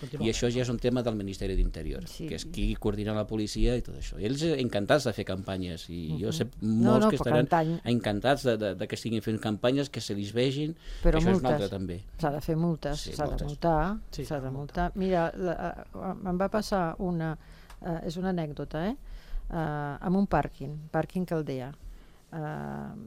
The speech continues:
Speaker 3: baixo de, de fer gimnàs, me'n vaig al pàrquing i sento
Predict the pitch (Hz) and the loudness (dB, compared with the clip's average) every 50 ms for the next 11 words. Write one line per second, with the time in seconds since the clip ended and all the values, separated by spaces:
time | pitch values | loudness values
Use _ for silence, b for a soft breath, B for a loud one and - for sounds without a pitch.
0 | - 170 160 151 151 - - - 170 170 170 170 156 - - 170 165 151 160 160 | -12 -12 -12 -14 -16 -20 -18 -14 -12 -10 -10 -8 -8 -8 -8 -6 -4 -2 -2 0
1 | 170 156 - - 180 175 175 175 165 214 - - 208 180 160 147 151 151 151 147 | -2 -2 -2 -2 0 0 0 0 -2 -6 -8 -6 -4 -4 -2 -2 -4 -4 -4 -4
2 | 151 160 151 - - 156 139 147 165 160 170 180 190 208 214 202 180 165 156 151 | -4 -6 -6 -4 -4 -4 -2 -2 0 0 0 0 0 0 0 0 0 0 0 0
3 | 143 147 143 - - 160 151 143 143 - 180 190 214 202 - 226 233 220 226 233 | 0 -2 -2 -2 -4 -4 -4 -4 -2 0 2 2 2 2 0 -2 -2 -2 -2 -6
4 | B B B B B B B - 170 156 - - 180 170 165 - - 202 208 190 | B B B B B B B -4 -4 -2 0 0 0 0 0 0 0 0 0 0